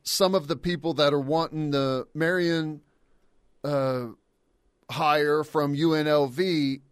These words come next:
There's probably a group of people that want that, or probably the same group of people that don't want us to go up tempo anymore. And U N L V is probably the most up-tempo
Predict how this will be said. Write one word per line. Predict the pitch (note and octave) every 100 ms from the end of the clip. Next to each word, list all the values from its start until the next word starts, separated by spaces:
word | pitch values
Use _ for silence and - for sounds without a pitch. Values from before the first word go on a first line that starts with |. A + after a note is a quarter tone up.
| _ _ _ _ _ _ _ _ -
There's | D3+ F3 -
probably | F#3+ E3+ E3 D3+
a | D#3+
group | C3 F3+ G3
of | F3+
people | D#3+ G3 F3
that | D#3 D3+
want | E3+ E3+ -
that, | F3+ F3 D#3+
or | D3+
probably | C3+ E3+ E3
the | C#3+
same | C3+ - F3 D#3
group | D#3+ -
of | C3+
people | - D#3+ D3+ C#3+
that | C#3+ C#3+ C#3 C3+ - _ _ A#2
don't | - E3+ D#3+
want | D3+ D#3
us | D3 -
to |
go | C#3+ D3 D3
up | D3
tempo | - F3+ B2+ A#2+
anymore. | A2 G#2 G#2 B2 D#3 _ _ _ _ _ _ _ -
And | E3 E3 D#3+ D#3 -
U | E3+ F#3+
N | F3+
L | E3+
V | D#3+ G3
is | E3
probably | - E3+ E3
the | D#3
most | D#3+ D#3 -
up-tempo | E3+ E3 F#3 E3+ F3 E3 D#3+ D#3